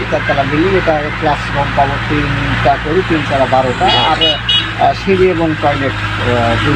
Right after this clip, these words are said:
পার, এক পার সিঁড়ি, এক পার টয়লেট আছে। এই দিয়া মোটামুটি চারটা রুমের ব্যবহার।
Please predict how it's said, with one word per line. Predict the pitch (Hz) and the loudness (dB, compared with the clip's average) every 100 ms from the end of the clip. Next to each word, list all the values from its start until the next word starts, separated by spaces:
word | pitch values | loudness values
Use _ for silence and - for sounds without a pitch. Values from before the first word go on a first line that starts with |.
| - | 2
পার, | 127 - | 0 -2
এক | 131 | -2
পার | 135 | -2
সিঁড়ি, | 113 139 143 | -2 -4 -2
এক | 143 123 | -2 -2
পার | 120 - | -2 -2
টয়লেট | 120 127 - | -2 -2 -2
আছে। | 135 208 226 - - - - - | -2 -2 -2 -4 -4 -4 -2 0
এই | 170 | 0
দিয়া | 151 160 | 2 2
মোটামুটি | 151 143 151 147 147 151 165 175 | 2 0 -2 -2 -2 -2 -2 0
চারটা | 165 160 - 160 151 | 0 -2 -2 0 0
রুমের | 143 147 147 - - 117 | -2 -4 -4 -6 -6 0
ব্যবহার। | 147 143 127 - | 0 0 -2 -6